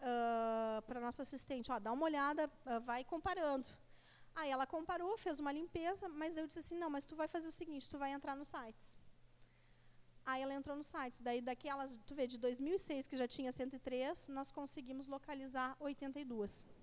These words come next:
Seis, sete, oito, nove, dez, onze, doze, treze. Em oito anos. Então, olha só, pessoal, então olha os sinais, né?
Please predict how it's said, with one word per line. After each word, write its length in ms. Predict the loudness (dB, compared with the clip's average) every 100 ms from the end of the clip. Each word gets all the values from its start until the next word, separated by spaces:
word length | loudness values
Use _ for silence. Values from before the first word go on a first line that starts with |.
| -18 -20 -20 -20 -20 -20 -20 -20 -20 -20 -20 -20 -20 -18 -18 -16
Seis, 320 | -8 -6 -6
sete, 460 | -6 -4 -6 -4 -4
oito, 240 | -4 -4
nove, 260 | -6 -6 -6
dez, 460 | -4 -4 -6 -10 -6
onze, 360 | -4 -4 -4
doze, 500 | -4 -2 -2 -2 -8 -12 -20 -20 -20 -12
treze. 560 | -4 -2 -2 -4 -8 -12 -18 -20 -20 -20 -20 -20 -14
Em 120 | -6 -2
oito 260 | 0 2
anos. 260 | 0 0 -2
Então, 300 | -4 -4 -2
olha 180 | 0 2
só, 180 | 4 2
pessoal, 280 | 2 2 2
então 280 | 2 2 4
olha 200 | 6 6
os 80 |
sinais, 520 | 6 6 6 4 -2 -6
né? 240 | -4 -4